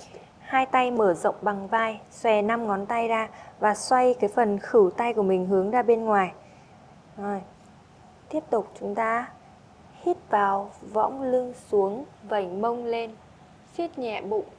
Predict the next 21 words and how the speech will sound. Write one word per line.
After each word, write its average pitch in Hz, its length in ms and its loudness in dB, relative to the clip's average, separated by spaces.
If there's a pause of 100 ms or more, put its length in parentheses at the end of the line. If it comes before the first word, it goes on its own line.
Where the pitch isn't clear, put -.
(160)
vươn 254 180 -8 (140)
cằm, 214 180 -12 (520)
mở 202 260 -8
ngực. 180 240 -8 (3000)
Thở 214 600 -2
ra, 233 420 -4 (360)
hóp 330 320 -4
sâu 247 280 0
bụng 202 220 2
lại, 190 360 4
cuộn 226 260 6
lưng 233 360 6
xuống. 190 520 6 (1120)
Cầm 214 320 4
chạm 202 300 2
hõm 208 220 2
cổ, 214 460 6
mắt 285 160 -4
nhìn 220 340 6
xuống 202 240 2
rốn. 202 340 6